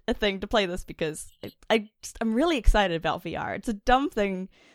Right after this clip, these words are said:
to be excited about because I'm pretty sure it's not actually gonna have a huge impact on games. It'll be largely other things, like business things or whatever. Like, they're the people really interested. And I think in the long run,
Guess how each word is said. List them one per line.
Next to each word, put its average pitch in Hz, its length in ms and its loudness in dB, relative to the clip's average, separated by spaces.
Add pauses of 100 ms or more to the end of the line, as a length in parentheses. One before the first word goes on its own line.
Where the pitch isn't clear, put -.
(220)
to 208 60 8
be 196 100 4
excited 170 340 4
about 147 180 -6
because 185 220 -2
I'm 190 80 -4
pretty 214 180 2
sure 214 140 -2
it's - 120 -6
not 160 100 0
actually - 180 -6
gonna 156 140 -6
have 147 400 -4 (340)
a 180 60 2
huge 190 320 4
impact 190 380 -4
on 175 120 -4
games. 196 560 -4 (300)
It'll 190 120 4
be 175 240 0
largely 151 680 -4
other 202 240 0
things, 277 320 -2
like - 260 -4 (420)
business - 380 -8
things - 280 -12
or 156 80 -10
whatever. - 300 -10
Like, 160 160 -6
they're 196 120 4
the 208 80 0
people 180 240 -4
really 151 180 -6
interested. 156 500 -10
And 156 140 -6
I 160 60 -4
think 170 180 -8
in 170 60 -8
the 160 80 -2
long 196 300 0
run, 190 280 0